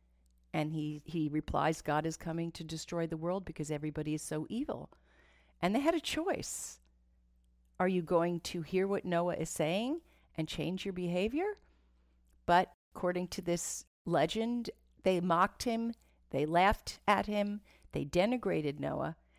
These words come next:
And so after a hundred and twenty years, when the ark was ready,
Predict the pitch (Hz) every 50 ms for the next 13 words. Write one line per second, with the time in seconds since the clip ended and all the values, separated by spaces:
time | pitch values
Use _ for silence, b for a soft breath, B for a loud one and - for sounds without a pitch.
0 | _ _ _ _ 175 165 - 160 - - 147 143 156 - - 151 147 160 151 143
1 | - 156 147 - 147 143 - - 147 143 139 139 151 180 220 233 220 - - 143
2 | 139 139 143 - - 139 131 - - - - 147 139 - - 165 185 226 226 180
3 | 160 160 165